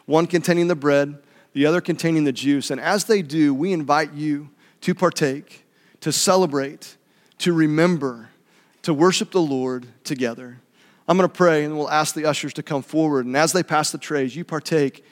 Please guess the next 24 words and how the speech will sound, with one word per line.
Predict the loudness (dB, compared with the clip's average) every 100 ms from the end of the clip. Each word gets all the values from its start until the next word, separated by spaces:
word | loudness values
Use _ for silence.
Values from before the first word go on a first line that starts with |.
| _ _ _
you | 0 0
celebrate, | 4 4 4 2 -2 -2
you | -2
remember | -2 0 0 -2 -6 -14 _ _ _ _
that | -6
He | 0 0
is | 0
worthy. | -4 -6 -8 -16 _ _
Father | 0 2
God, | 2 0 0
thank | 0 -2 -4
you. | -8 -10 _ _ _ _ _ _ _ -8
We | -2 2
thank | 2 2
you | -2
for | 0
your | 0
word. | 2 4 4
We | 2
thank | -2 -2
you | -4
for | -4
the | -4
reminder | -2 0 0 0 -2 -6